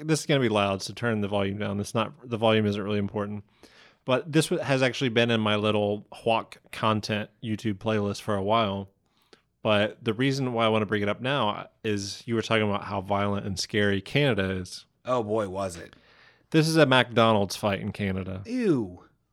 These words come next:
Speaker 2: What are you, why are we gonna see violence here? Oh my God. This video may be inappropriate to some viewers.
Speaker 1: It's not that bad. It's just a fight.
Speaker 2: I understand and I wish to proceed.
Speaker 1: Why do you have, like, child locks on this? We couldn't even
Speaker 2: Oh,
Speaker 1: watch.
Speaker 2: God, that's loud.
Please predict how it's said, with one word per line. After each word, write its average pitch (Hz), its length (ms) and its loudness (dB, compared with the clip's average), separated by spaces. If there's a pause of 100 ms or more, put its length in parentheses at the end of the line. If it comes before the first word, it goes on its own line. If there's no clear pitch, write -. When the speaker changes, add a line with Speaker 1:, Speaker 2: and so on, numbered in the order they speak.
(120)
Speaker 2:
What 247 140 -6
are 262 40 -4
you, - 80 -8 (600)
why 220 160 -4
are 262 40 -2
we 254 80 -2
gonna 247 160 -2
see 233 160 -4
violence 190 540 -2
here? 92 320 -14 (720)
Oh 185 100 -2
my 127 160 0
God. 101 400 -2 (280)
This 170 180 0
video 180 240 4
may 170 100 4
be 165 220 4
inappropriate 156 680 0
to 127 60 -6
some 131 200 0
viewers. 147 500 -2 (1160)
Speaker 1:
It's 143 140 -2
not 131 120 2
that 113 140 4
bad. 98 240 -2
It's 98 100 -6
just - 200 -6
a - 20 -16
fight. 95 300 -8 (100)
Speaker 2:
I 120 140 -4
understand 127 560 -2
and 117 100 -2
I 107 60 -4
wish 113 280 -2
to - 80 -12
proceed. 98 580 -10 (180)
Speaker 1:
Why 160 100 -2
do 196 60 0
you 208 80 0
have, 202 100 -4
like, 165 140 -2
child 113 420 0
locks 95 340 -4
on 98 160 -2
this? 98 380 -6 (380)
We 113 80 -6
couldn't 123 200 0
even 117 220 2
Speaker 2:
Oh, 104 40 4
Speaker 1:
watch. 104 340 6
Speaker 2:
God, 113 240 -8
that's 98 180 -12
loud. 90 300 -10